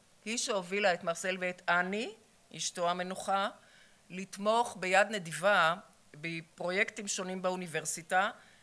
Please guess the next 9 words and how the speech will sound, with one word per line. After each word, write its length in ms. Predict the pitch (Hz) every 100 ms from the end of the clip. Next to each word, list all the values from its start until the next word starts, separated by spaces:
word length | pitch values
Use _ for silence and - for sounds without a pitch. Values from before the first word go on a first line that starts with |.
| _ 151
בין 180 | 190
השאר 680 | 208 196 - 190 180 170 180 -
במכון 720 | 151 160 160 160 160 196 202 -
אדמס 540 | 170 170 147 147 -
למערכות 580 | 160 156 147 151 175 -
מידע 400 | 160 151 160 156 -
בפקולטה 760 | 147 139 - 170 165 156 147 135 - - - _ -
למינהל 340 | 151 147 147
עסקים 640 | 127 123 - 190 208 220